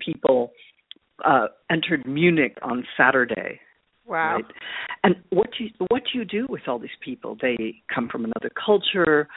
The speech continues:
Speaker 1: They have another religion, another belief system. They're fleeing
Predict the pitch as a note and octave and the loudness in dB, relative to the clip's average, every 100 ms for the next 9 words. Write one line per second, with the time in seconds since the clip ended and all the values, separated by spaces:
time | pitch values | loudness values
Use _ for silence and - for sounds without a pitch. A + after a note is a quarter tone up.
0 | - - - D3+ - C3 A2+ A2+ A2+ A2 | -18 -14 0 0 2 -8 -4 -4 0 0
1 | G2+ - C3 C3 D#3+ G#3 F3 D#3+ D3 C#3+ | -2 -4 -4 0 4 4 2 -4 -4 -6
2 | - B2 A2+ A2 B2 B2+ D3+ G3+ - - | -6 -6 -8 -6 -2 2 2 2 -4 -4
3 | - - D3 C3+ C#3 - - - - D#3 | -4 -4 -4 -4 -6 -10 -16 -18 2 2
4 | D3 - - D#3 F#3 G3+ F3+ D3 C3+ B2+ | 2 -8 -2 4 6 6 4 2 0 -2
5 | - | -6